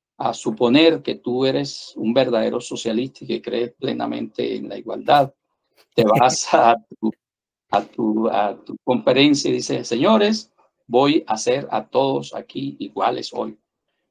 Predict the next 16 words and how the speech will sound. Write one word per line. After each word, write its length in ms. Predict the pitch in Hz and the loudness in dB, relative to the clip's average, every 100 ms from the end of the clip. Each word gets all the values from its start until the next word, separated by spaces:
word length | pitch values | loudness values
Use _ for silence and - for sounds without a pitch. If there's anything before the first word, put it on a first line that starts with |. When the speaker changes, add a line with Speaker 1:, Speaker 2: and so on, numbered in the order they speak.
| _ | _
Speaker 1:
Por 120 | 135 | -6
supuesto 400 | 147 160 165 202 | 2 2 4 0
que 120 | 160 | 0
te 160 | 160 120 | 0 2
vas 160 | 135 | 2
a 80 | 160 | 0
tener 180 | 151 127 | -4 -4
que 120 | 143 | 0
llevar 260 | 143 147 147 | 0 2 0
un 160 | 143 | -2
piquete 520 | - 139 131 127 - 131 | -6 -6 -4 -2 -2 -2
de 320 | 120 113 113 | -2 -6 -4
guardias 460 | 110 117 120 131 | -2 -2 -4 -10
nacionales 800 | 127 - - 95 120 123 131 - | -12 -12 -8 -6 -6 -8 -10 -14
armados 540 | 117 - 110 123 139 143 | -16 -4 0 2 2 -2
para 340 | 120 101 - | -6 -6 -8